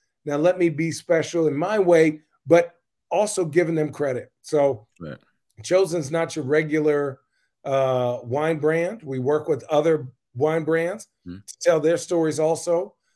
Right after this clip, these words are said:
Speaker 1: Um, and we're trying to make the wine from the Willamette Valley accessible for people and to show them that, like, this is what wine, a quality of wine is supposed to taste like from the Willamette Valley,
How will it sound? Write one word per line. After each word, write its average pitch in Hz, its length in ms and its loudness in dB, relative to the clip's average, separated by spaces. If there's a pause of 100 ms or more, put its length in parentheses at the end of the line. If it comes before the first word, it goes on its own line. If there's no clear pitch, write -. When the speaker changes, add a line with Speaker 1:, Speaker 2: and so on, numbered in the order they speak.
(180)
Speaker 1:
Um, 139 360 -2
and 143 140 -6
we're 160 80 2
trying 175 400 -2
to 170 60 -2
make 151 320 -2
the 139 80 -8
wine 147 480 -2
from 147 140 -8
the 127 60 -4
Willamette 139 420 -2
Valley 135 480 0 (380)
accessible 170 800 -2
for 175 160 -10
people 175 480 -4 (380)
and 147 160 -2
to 151 40 2
show 196 360 2
them 151 300 2
that, 143 180 -6
like, 139 340 -2 (1400)
this 160 400 2
is 151 160 0
what 156 440 2
wine, 156 440 -2
a 151 300 -2
quality 170 460 2
of 127 100 0
wine 147 220 -2
is 135 80 -8
supposed 147 240 -6
to 123 100 -12
taste 135 300 -6
like 117 200 -4
from 143 300 -2
the 127 100 -6
Willamette 139 380 -4
Valley, 131 360 -4